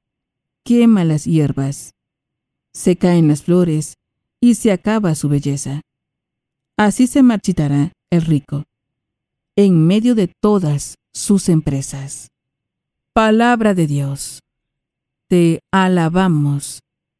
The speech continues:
Señor. Salmo responsorial. Salmo ciento dieciocho. Danos tu misericordia, Señor, y tendremos vida. Danos tu misericordia, Señor,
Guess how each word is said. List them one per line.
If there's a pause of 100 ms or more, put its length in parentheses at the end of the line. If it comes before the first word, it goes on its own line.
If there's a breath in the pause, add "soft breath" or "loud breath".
(100)
Señor. (880)
Salmo
responsorial. (720)
Salmo
ciento
dieciocho. (1000)
Danos
tu
misericordia,
Señor, (680)
y
tendremos
vida. (880)
Danos
tu
misericordia,
Señor,